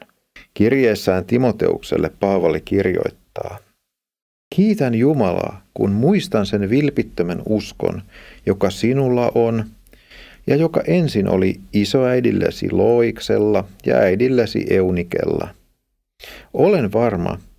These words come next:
että se on myös sinulla." Äideillä ja erityisesti äitien rukouksilla on ollut kirkon historiassa tärkeä merkitys. Kolmesataa-luvulla eläneestä Augustinuksesta kerrotaan, että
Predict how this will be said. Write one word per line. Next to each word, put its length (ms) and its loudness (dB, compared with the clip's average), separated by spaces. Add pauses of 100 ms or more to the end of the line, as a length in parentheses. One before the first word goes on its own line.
(180)
että 260 -4
se 180 0
on 120 2
myös 420 -2
sinulla." 640 -2 (880)
Äideillä 680 2 (580)
ja 80 2
erityisesti 920 0
äitien 480 -2
rukouksilla 840 -4 (200)
on 240 0
ollut 340 0
kirkon 440 0
historiassa 720 -4
tärkeä 560 -2
merkitys. 720 -4 (480)
Kolmesataa-luvulla 1080 2
eläneestä 640 0
Augustinuksesta 1040 -2
kerrotaan, 720 -2 (600)
että 260 -2